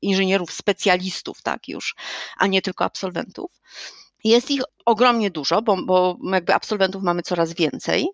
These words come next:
wyższych uczelni, natomiast zapotrzebowanie jest bardzo duże i tutaj tym elementem, do którego wrócę i który, kt-, którego jeszcze po raz kolejny powtórzę,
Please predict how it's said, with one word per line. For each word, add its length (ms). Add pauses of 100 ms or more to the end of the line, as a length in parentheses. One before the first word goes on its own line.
(140)
wyższych 300
uczelni, 420
natomiast 300
zapotrzebowanie 640
jest 120
bardzo 300
duże 400
i 60
tutaj 240
tym 160
elementem, 560 (500)
do 140
którego 360
wrócę 680
i 80
który, 560
kt-, 260
którego 280
jeszcze 180
po 200
raz 120
kolejny 460
powtórzę, 580